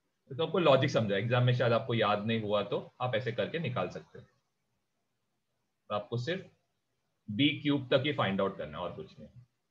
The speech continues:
ऋषभ, Jason, camera चालू करो। तो यहाँ पे highest power is two, three, यहाँ पे आएगा four, यहाँ पे it will be two, three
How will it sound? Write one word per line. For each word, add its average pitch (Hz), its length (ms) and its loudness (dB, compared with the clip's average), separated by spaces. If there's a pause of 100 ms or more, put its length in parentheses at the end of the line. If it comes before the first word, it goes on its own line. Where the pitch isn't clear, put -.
ऋषभ, 190 340 2
Jason, 165 240 2
camera 156 260 4
चालू 117 220 2
करो। 87 160 -4 (880)
तो 127 60 -4
यहाँ 139 380 6
पे 143 140 4 (180)
highest 127 360 2
power 127 220 4
is 127 280 -2
two, 135 140 0 (1200)
three, 139 220 2 (720)
यहाँ 107 160 0
पे 120 140 0
आएगा 98 280 2 (120)
four, 139 220 2 (1200)
यहाँ 113 280 4
पे 120 100 2
it - 120 -4
will 90 220 -2
be 85 80 -6 (140)
two, 147 120 2 (1120)
three 139 200 0